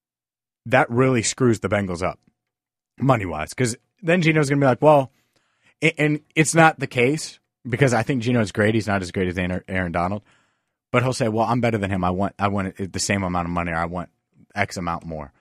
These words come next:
because the market always resets itself, right? And always goes up, usually, because players always want more than the last guy,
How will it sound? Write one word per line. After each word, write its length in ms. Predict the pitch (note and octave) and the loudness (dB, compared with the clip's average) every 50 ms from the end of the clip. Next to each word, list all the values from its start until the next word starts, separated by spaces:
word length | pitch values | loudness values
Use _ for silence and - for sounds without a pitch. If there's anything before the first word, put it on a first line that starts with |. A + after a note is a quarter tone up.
| _ _ _ | _ _ _
because 160 | - C3 A#2+ | -6 -4 -4
the 80 | A#2 A#2+ | -2 -2
market 260 | B2+ C3+ A#2+ - A#2 | -2 -2 -2 -2 -4
always 220 | A2 A2 A2 F#2+ | -4 -4 -4 -6
resets 400 | F#2 G2+ F#2+ - - F#2+ E2+ - | -8 -10 -10 -10 -8 -10 -10 -10
itself, 320 | D#2+ - - E2+ - - - | -12 -12 -12 -12 -12 -8 -6
right? 200 | F2+ F2+ F2 - _ _ _ _ _ _ | -6 -6 -6 -8 _ _ _ _ _ _
And 140 | - G2 | -6 -4
always 240 | G2 G2 G2 G2 - | -2 -2 -4 -4 -6
goes 220 | - F#2+ F2 E2+ F2+ | -8 -10 -10 -10 -10
up, 160 | F2 - - | -12 -12 -12
usually, 580 | - G2+ C3+ C#3 B2+ A2 G2 F#2 D#2 D2+ - - _ _ _ _ _ _ _ _ _ _ | -10 -6 -4 -4 -4 -4 -8 -10 -12 -14 -16 -20 _ _ _ _ _ _ _ _ _ _
because 240 | - G#2 - A#2 - | -6 -4 -4 -4 -2
players 260 | - B2 A2+ G#2+ G2+ | -2 -2 0 0 0
always 240 | G2+ G2 G2 G2 E2+ | 0 -2 -2 -2 -2
want 140 | G2 F#2+ F#2 | -4 -6 -4
more 240 | G2 G2 G2 F#2+ F2+ | -4 -4 -2 -2 -2
than 340 | F#2+ F#2 F2 D#2+ D2+ - - | -2 -4 -4 -6 -10 -12 -6
the 160 | A2 G#2+ A#2 | -2 0 0
last 320 | A2+ A#2+ A2+ A2 G2+ - | 2 2 0 0 -2 -4
guy, 260 | - F2 B1+ - - | -8 -10 -10 -12 -16